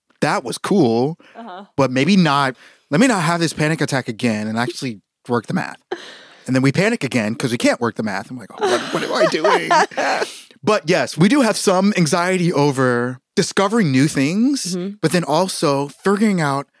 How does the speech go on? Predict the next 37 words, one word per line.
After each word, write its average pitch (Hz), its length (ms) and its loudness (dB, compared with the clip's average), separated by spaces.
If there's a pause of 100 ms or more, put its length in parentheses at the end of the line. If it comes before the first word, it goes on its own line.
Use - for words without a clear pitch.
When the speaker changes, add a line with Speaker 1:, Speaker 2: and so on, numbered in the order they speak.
(280)
Speaker 1:
well, 127 140 -12
what 180 140 0
does 247 120 0
that 170 120 0
actually 143 420 -4
mean? 101 540 -2 (420)
Because 139 200 -2
it's 135 100 -8
something 170 360 0
brand, 220 340 2
brand 123 220 2
new 113 300 0
that 117 120 -6
I've 104 120 -8
never 190 260 0
seen 180 260 -6
before, 107 560 -10 (480)
and 113 60 -12
we 120 80 0
don't 226 200 2
have 233 120 0
any 113 180 -2
answers 123 420 -4
for. - 340 -18 (240)
And 170 100 -12
Speaker 2:
Mm-hmm. - 160 -2
Speaker 1:
scientists 285 400 0
and 156 100 2
theorists 175 360 0
don't 262 300 0
like 190 160 -6
to 139 60 -10
say, 131 260 -4 (100)
"I 120 140 0
don't 113 180 0
know." 101 280 -6 (320)
Speaker 2:
Yeah. 165 300 -8